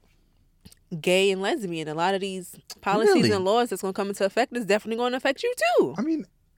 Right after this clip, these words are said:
Speaker 1: And you're black, you're a minority, and you're gay and or lesbian,
Speaker 2: So you're
Speaker 1: and
Speaker 2: even
Speaker 1: you're
Speaker 2: a
Speaker 1: saying
Speaker 2: deep,
Speaker 1: this.
Speaker 2: bigger ni-,
Speaker 3: You got
Speaker 2: minority.
Speaker 3: five strikes.
Speaker 1: Like, what?
Speaker 3: Five strikes.
Speaker 1: And I don't even debate with people no more. I just listen and say, "Okay."
Speaker 2: That's a good move.
Speaker 3: You're not a politician. You don't have to debate.
Speaker 1: No,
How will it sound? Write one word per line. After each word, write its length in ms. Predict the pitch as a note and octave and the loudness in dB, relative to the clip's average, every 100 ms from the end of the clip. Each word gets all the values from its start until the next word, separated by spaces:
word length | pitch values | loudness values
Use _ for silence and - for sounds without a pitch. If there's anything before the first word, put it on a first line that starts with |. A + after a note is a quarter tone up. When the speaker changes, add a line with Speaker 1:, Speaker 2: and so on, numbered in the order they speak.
| - | 2
Speaker 1:
And 160 | C4 E4+ | 4 6
you're 120 | D4 | 4
black, 420 | A3+ G#3 D4 G3 G3 | 2 2 4 4 2
you're 100 | B3 | 2
a 20 | |
minority, 720 | B3+ A#3 G#3+ F#3+ E3+ - - _ - _ G#3 | 2 2 2 2 0 -4 -16 _ -20 _ 0
and 120 | A3 | 2
you're 160 | A#3 | 2
gay 460 | G#3 G3+ F#3 E3+ F#3 _ _ | 4 4 4 2 -2 _ _
and 180 | G3+ G3 | 0 2
or 80 | F#3+ | 2
lesbian, 580 | F3+ F3 E3+ D#3 D3 D3+ | 2 0 -2 -10 -8 -6
Speaker 2:
So 100 | G2+ | -2
you're 100 | G#2 | 2
Speaker 1:
and 60 | A2+ | 2
Speaker 2:
even 120 | A2 G2+ | 4 0
Speaker 1:
you're 60 | |
Speaker 2:
a 20 | - | 2
Speaker 1:
saying 340 | A3 A3 G3 | 4 4 4
Speaker 2:
deep, 80 | E3 | 4
Speaker 1:
this. 80 | C3 | 4
Speaker 2:
bigger 140 | B2+ | 4
ni-, 200 | G#2 F#2+ | 2 -2
Speaker 3:
You 40 | A2 | -4
got 160 | C3+ | -4
Speaker 2:
minority. 120 | G#2 D3+ E3 | 0 4 4
Speaker 3:
five 20 | |
strikes. 420 | F#3 F#3 A#2 - G#3+ | 4 0 -4 -4 0
Speaker 1:
Like, 240 | A#3+ A3+ | 4 4
what? 680 | A3 C4 C#4 C#4+ C#4+ D4 F#4 - _ - - | 2 2 2 2 2 0 -4 -10 _ -20 -6
Speaker 3:
Five 160 | G3+ F#3+ | -4 -4
strikes. 320 | - F2 - _ _ _ _ - | -8 -12 -14 _ _ _ _ -4
Speaker 1:
And 140 | G#3 | 0
I 60 | G#3 | 0
don't 160 | C4 C#4+ | 0 -2
even 260 | B3 A#3 | -4 -2
debate 240 | F#3+ F3+ F#3+ | 0 0 -2
with 100 | A3+ | -4
people 200 | G3 F3+ | -10 -10
no 80 | |
more. 120 | E3 E3+ | -6 -4
I 60 | |
just 160 | C#4+ G3 | -2 -2
listen 300 | F#3 G3+ E3 | -4 -4 -8
and 160 | E3 D#3+ | -12 -8
say, 160 | D#3+ | -4
"Okay." 300 | D#3 A3 F4 E4+ _ _ _ _ _ | -4 -4 -6 -10 _ _ _ _ _
Speaker 2:
That's 200 | - B2 | -14 -12
a 60 | A#2 | -12
good 180 | F#2+ F#2+ | -12 -10
move. 260 | F#2+ F#2 A2 _ - | -12 -12 -18 _ -6
Speaker 3:
You're 80 | G3+ | -2
not 120 | F#3+ | -2
a 40 | |
politician. 440 | C3+ A2+ A2+ A#2 C#3 | -2 -6 -8 -10 -8
You 60 | |
don't 80 | D#3 | -6
have 100 | A2+ | -8
to 80 | G2+ | -12
debate. 240 | F#2 - - | -16 -20 -10
Speaker 1:
No, 200 | B3+ | -6